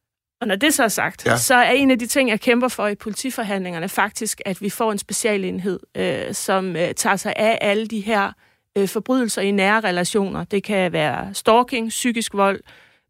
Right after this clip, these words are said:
Speaker 1: partnervold, øh, voldtægt.
Speaker 2: Hmm.
Speaker 1: Jeg synes faktisk, det er ret vildt, at vi har fået, øh,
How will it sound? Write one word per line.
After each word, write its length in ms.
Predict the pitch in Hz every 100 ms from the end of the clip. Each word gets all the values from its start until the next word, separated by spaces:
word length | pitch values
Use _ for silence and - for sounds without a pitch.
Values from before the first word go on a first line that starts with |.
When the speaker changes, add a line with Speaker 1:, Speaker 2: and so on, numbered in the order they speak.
| -
Speaker 1:
partnervold, 640 | 226 220 208 202 185 156 - - 196
øh, 220 | 185 175
voldtægt. 600 | 180 185 143 - - -
Speaker 2:
Hmm. 340 | 120 110 85 85 - _
Speaker 1:
Jeg 80 | 165
synes 160 | 233 214
faktisk, 260 | 202 277
det 120 | 226
er 40 | 208
ret 80 | 214 254
vildt, 360 | 254 - - - -
at 260 | 208 185 190
vi 180 | 202
har 180 | 180 180
fået, 680 | 175 202 180 175 180 160 151
øh, 280 | 151 156